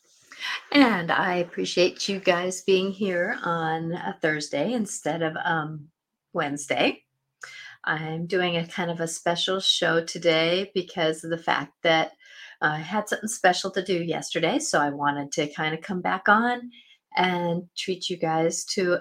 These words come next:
a message today. So today's message is about partnerships. And it was kind of interesting how when I was walking, uh, out of where I was at yesterday, I, there's a,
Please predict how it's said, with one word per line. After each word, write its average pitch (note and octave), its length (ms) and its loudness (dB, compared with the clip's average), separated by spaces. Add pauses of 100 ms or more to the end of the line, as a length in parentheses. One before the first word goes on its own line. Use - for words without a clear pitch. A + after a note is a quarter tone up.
a D#3 380 0
message F#3 640 -2
today. E3 640 0 (460)
So F#3 200 2
today's D4+ 840 2
message A3 480 -2
is F#3+ 280 0
about F3+ 360 -2
partnerships. - 1000 -2 (840)
And B3 120 4
it B3 60 4
was C4 140 0
kind E4+ 260 2
of F#4+ 100 -2
interesting G3+ 640 -2
how F3+ 680 4
when F3 320 0
I D#3+ 200 2
was E3 300 0
walking, F#3+ 760 0 (440)
uh, F3 480 2 (220)
out G3+ 320 8
of E3+ 340 2
where E3 240 2
I D#3+ 60 0
was D#3 180 -2
at G3+ 260 0
yesterday, D3+ 400 0
I, D#3+ 400 -6
there's E3 240 -2
a, D3 180 -2